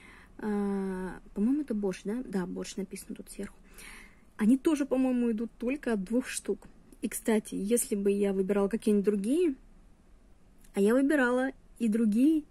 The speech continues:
и эти хотела взять, в общем, но это единственные, которые мне получается постоянно положить в корзину, и они есть в наличии.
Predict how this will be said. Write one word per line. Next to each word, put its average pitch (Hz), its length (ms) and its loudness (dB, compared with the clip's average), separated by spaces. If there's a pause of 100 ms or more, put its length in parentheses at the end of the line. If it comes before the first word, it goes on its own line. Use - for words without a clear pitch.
и 220 300 4
эти 269 220 0
хотела 247 380 0
взять, 226 300 -2
в 214 60 -2
общем, 208 320 -2
но 214 200 2
это - 320 0
единственные, 233 760 0
которые 269 320 2
мне 285 120 6
получается 269 460 0
постоянно 233 360 -2
положить 220 300 2
в - 40 -18
корзину, 240 380 0
и 202 40 2
они 214 240 2
есть 214 200 -2
в - 20 -8
наличии. 196 280 -4